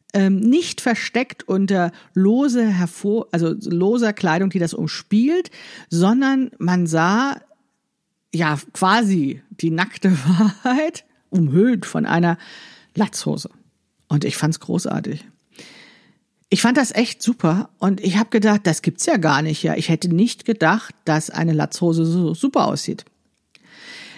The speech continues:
Bei meinen Nähbekanntschaften war letztes Jahr das Thema Latzhose schon mal da.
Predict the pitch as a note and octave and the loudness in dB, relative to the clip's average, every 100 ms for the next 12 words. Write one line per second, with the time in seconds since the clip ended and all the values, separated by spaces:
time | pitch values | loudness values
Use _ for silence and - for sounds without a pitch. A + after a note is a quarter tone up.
0 | - _ G3+ G3+ G#3 G3+ G#3 G3+ G3 - | -20 _ 2 4 6 6 6 4 2 2
1 | G#3+ C#4 E4 A#3+ - F3+ E3+ - D#3 - | 4 4 2 0 0 0 0 0 -2 -2
2 | - F3+ F3 E3+ E3 D#3 G#3 - - C#4+ | -6 -2 2 2 2 2 0 -2 -4 -2
3 | F#3 D3+ D3 - E3 E3 D3+ D3 D3+ - | 0 0 -2 -2 -2 0 0 0 -2 -4
4 | D#3+ D3 D3 - D#3 D3+ D#3 D3 D3 D3+ | -4 -2 -4 -2 -2 0 0 0 0 2
5 | G3+ | 0